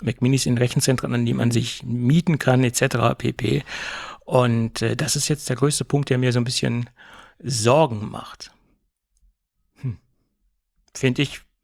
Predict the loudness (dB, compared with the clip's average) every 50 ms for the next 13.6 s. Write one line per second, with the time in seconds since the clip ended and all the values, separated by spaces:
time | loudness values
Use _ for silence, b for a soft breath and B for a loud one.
0 | _ 0 2 2 2 2 0 -2 2 4 4 4 2 0 -4 -6 -8 -8 -8 -8
1 | -8 -8 -10 -10 -10 -10 -12 -12 -10 -12 -16 -16 -18 -20 -20 _ b b b b
2 | b b b b b b b b b b -6 -2 -2 0 0 2 0 0 2 2
3 | 2 2 4 4 4 4 2 2 0 B B B B B B B B -20 -20 -20
4 | -18 _ -6 -2 0 2 2 4 4 2 0 0 0 -2 0 0 0 -2 0 0
5 | 0 2 2 0 0 -2 -4 -2 -2 -2 -2 0 -2 -2 0 2 2 2 2 0
6 | 0 0 2 2 2 2 0 -2 -4 -4 -4 -2 -2 -2 -2 -2 -2 -2 0 0
7 | 0 0 2 0 0 -2 -4 -2 0 0 0 0 0 -4 -4 -4 -4 -2 -2 -2
8 | -2 0 -2 0 0 2 2 2 2 4 4 4 4 4 2 2 2 0 0 2
9 | 2 2 0 -2 -4 B B B B B B B B B B -2 -2 0 0 -2
10 | -4 -2 0 2 4 4 4 6 6 6 4 4 2 2 0 2 4 4 6 6
11 | 6 6 4 2 0 -2 -4 -2 0 2 2 2 2 0 -2 -4 -6 -4 -2 0
12 | 0 0 0 -2 -4 -6 -4 -2 0 0 2 2 2 2 2 0 -2 -2 -4 -4
13 | -4 -4 -4 -4 -4 -6 -8 -10 -10 -10 -10 -12